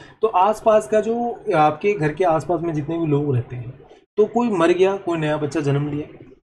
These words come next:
तो किस तरीके से उनके आंकड़ों में परिवर्तन आ रहा है, ठीक है, बढ़ रहा है, घट रहा है, Reasons क्या है बढ़ने घटने के? अगर स्वास्थ्य सुविधाएं बहुत अच्छी हैं तो normal सी बातें बढ़ेगी,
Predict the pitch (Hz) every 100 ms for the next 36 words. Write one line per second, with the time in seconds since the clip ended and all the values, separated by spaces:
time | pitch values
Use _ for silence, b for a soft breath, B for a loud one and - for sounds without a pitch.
0 | _ 208 - 269 254 262 247 240 240 247
1 | 226 214 240 202 180 196 214 220 196 156
2 | 147 135 139 123 113 120 - - - 196
3 | 190 170 - - 135 165 170 190 156 143
4 | 143 135 123 - - - 165 160 196 196
5 | - 233 151 139 151 156 131 135 135 143
6 | 156 202 - 180 185 190 190 170 165 180
7 | 139 123 196 185 - 175 143 139 120 B
8 | B B 170 165 151 165 165 170 151 143
9 | 143 131 131 131